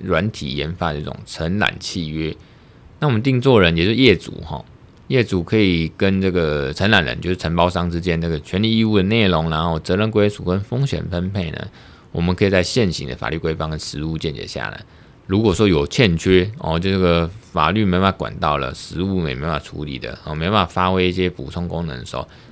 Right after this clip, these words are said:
我们就用契约去明文把它确实的订定，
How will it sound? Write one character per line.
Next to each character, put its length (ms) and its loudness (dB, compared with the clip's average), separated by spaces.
我 100 -8
们 100 -4
就 120 2
用 240 2
契 260 -2
约 200 4
去 140 -4
明 260 -2
文 200 -4
把 120 -6
它 220 -4
确 200 2
实 160 -2
的 80 -2
订 220 -2
定， 140 0